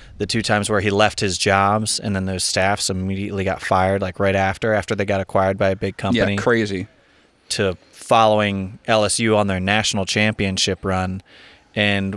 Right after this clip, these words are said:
Speaker 1: we spoke with him, I wanna say that was in October, maybe.
Speaker 2: That's, uh, that sounds right, yeah.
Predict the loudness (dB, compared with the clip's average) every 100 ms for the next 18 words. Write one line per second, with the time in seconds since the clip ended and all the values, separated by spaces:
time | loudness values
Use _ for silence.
0 | -2 -2 -2 -2 0 -2 -2 0 0 0
1 | -4 -4 -4 -2 0 0 0 -2 -4 -6
2 | -4 -4 -4 0 0 2 2 2 0 -2
3 | -4 _ _ _ -12 -10 -10 -6 -2 0
4 | 0 -2 -4 -4 -6 -6 -6 -6